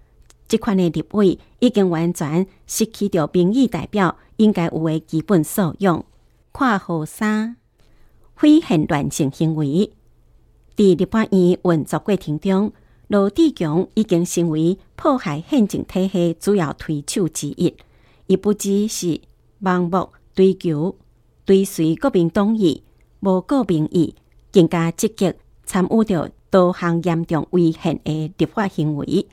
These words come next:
上具代表性的是，伊伫两千零二四年支持所谓的国会改革法案。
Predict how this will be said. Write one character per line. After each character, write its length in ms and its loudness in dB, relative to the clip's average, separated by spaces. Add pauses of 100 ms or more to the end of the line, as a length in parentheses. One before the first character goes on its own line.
(800)
上 280 2
具 140 0
代 160 -2
表 200 2
性 200 -2
的 120 0
是， 260 -8
伊 140 2
伫 280 -2 (200)
两 220 2
千 240 0
零 400 0
二 40 -2
四 240 -2
年 340 0 (240)
支 160 -2
持 220 -2
所 240 -2
谓 320 0
的 60 -18 (380)
国 140 0
会 320 0
改 200 -2
革 220 0
法 180 -2
案。 280 -6